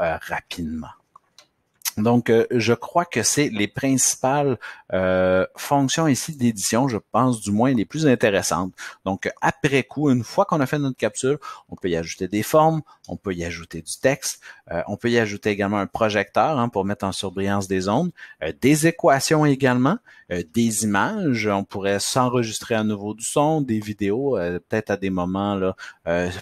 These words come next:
plus spécifiques. Et, euh, également, on a l'outil ici de zoom and pan, extrêmement intéressant, qui permet de dynamiser,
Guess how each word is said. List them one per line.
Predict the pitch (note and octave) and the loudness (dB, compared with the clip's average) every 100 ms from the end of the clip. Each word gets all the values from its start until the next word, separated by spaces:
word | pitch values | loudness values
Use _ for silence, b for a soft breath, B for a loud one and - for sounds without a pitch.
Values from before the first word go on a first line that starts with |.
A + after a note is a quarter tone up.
| - | -8
plus | A2+ | -4
spécifiques. | G#2 - A2 - - C#3+ F3 - B - | -4 -2 0 0 2 2 0 -6 B -2
Et, | G2+ A#2 - | 2 2 0
euh, | - | -2
également, | A#2+ A#2 G2+ A2+ A#2 | 0 2 2 2 2
on | G#2+ | 2
a | A2 | 0
l'outil | F#2+ F#2 - G#2+ | -2 -6 -4 -2
ici | G2+ C#3 B2+ - | -2 -2 -4 0
de | B2+ A2 | 0 0
zoom | A2 B2+ C#3 | 0 2 4
and | G#2+ F#2 | 4 0
pan, | G#2 A2 A2+ G#2 G2 | 0 0 0 -4 -6
extrêmement | G#2 - A2 G#2 | -10 -6 -2 -2
intéressant, | G#2+ F#2+ E2 C#3+ | -2 -2 -2 -2
qui | - - | -4 -2
permet | G#2+ G#2+ C#3+ | 0 4 2
de | C#3+ C3+ C3 | 4 4 4
dynamiser, | - C3 C#3 B2+ A#2+ G#2+ F#2 A2+ | 4 6 8 8 6 4 2 -2